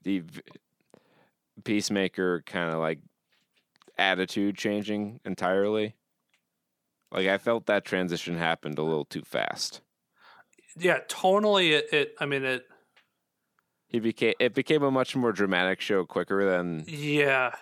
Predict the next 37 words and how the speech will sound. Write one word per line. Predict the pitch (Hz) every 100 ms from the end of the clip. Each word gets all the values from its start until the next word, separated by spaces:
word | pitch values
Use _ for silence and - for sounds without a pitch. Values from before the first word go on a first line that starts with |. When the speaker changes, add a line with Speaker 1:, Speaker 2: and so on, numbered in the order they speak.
| -
Speaker 2:
yeah. | 143
Speaker 1:
perhaps | 127 95 -
it | 80
should | - 98
have | 98 98 101
been. | 110 107 113 - _ _ _ _ _ _ _ _ _ _ _ _ _ -
Speaker 2:
And, | 185 196
and |
Speaker 1:
Because, | 202 214
Speaker 2:
they |
Speaker 1:
like, | 220 113
Speaker 2:
tried | 220 226
Speaker 1:
you |
Speaker 2:
to, | 139
Speaker 1:
have | 139
Speaker 2:
like, | 156
s- | - - - - - _ _ _ _
Speaker 1:
the | 110 123
first | 147 160 151
episode's | 131 107 117 107 85 - _ _ _ _ -
quite | - 117 87
humorous, | 90 87 82 78 69 - - - _ _ _ _ _ _
and | 87 92
then, | 87 87 85 85
like, | 80 73 - _ _
the | -
second | 113 107 104
episode's | 90 85 - 92 82
still | - 90 87
kinda | - 90
humorous, | 90 87 90 92 -
and | 92
then | 87
they | 87
start | - 80 73
pushing | 90 87 85 80
his, | 80 76 - -